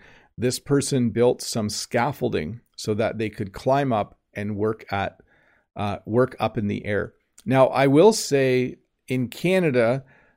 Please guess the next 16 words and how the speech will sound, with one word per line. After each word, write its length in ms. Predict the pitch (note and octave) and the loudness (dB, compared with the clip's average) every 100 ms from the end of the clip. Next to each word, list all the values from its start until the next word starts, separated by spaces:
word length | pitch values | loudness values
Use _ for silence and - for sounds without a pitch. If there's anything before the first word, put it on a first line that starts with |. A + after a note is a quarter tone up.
| _ | _
this 240 | C3+ C#3+ | 0 0
scaffolding 760 | - - C#3 C3+ C3+ C#3+ B2 B2 | 0 0 2 2 -2 -4 -2 0
would 180 | A2 G2 | -2 -4
be 340 | A2+ A2+ - | -4 -4 -4
illegal 540 | G2+ G#2 A2+ D3+ F#3+ - _ _ | -4 -4 -2 -2 -2 -8 _ _
because 500 | G#2 - B2+ G2+ - | -10 -2 0 -2 -8
there's 340 | G#2+ A#2 A#2 A2 | -4 -2 -2 0
nothing 640 | B2 B2+ C#3+ D#3+ D#3+ D#3 - _ _ _ _ - | 0 0 -2 -2 -2 -6 -10 _ _ _ _ -2
that's 300 | A#2+ A2+ - | -2 -2 -2
going 320 | C3 B2 A#2+ | 0 2 0
to 120 | - | -4
stop 500 | - - A#2+ A2+ - | -8 0 2 2 0
this 180 | A2+ - | -6 -6
person 440 | - A2 - A2 | -6 -6 -4 -8
from 240 | G2+ G#2+ G2+ | -6 -6 -8
falling 500 | - G#2 G#2 G#2 | 0 2 2 -2